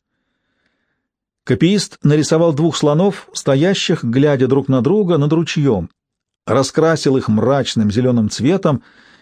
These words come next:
и пририсовал им белые изогнутые бивни и хоботы, которыми они тянулись друг к другу. Я решил, что это должны быть самец и самка. За моей спиной Вало восхищённо ахнул.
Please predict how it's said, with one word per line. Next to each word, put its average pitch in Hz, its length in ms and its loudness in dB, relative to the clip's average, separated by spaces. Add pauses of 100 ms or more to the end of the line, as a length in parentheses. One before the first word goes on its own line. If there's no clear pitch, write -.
(220)
и 151 160 -4
пририсовал 151 640 0
им 127 140 2
белые 156 600 0
изогнутые 139 540 0
бивни 156 500 0
и - 180 -2
хоботы, 175 540 0
которыми 139 460 0
они 139 180 0
тянулись 139 380 0
друг 113 220 -2
к - 20 -4
другу. 156 400 0 (340)
Я 113 340 -4
решил, 135 260 -2
что 135 180 0
это 131 100 -2
должны 120 320 0
быть 156 120 -4
самец 131 360 0
и - 20 -8
самка. - 460 -4 (1500)
За 110 160 -2
моей 147 200 2
спиной 156 340 0
Вало 143 460 0
восхищённо 170 840 -2
ахнул. 95 380 -4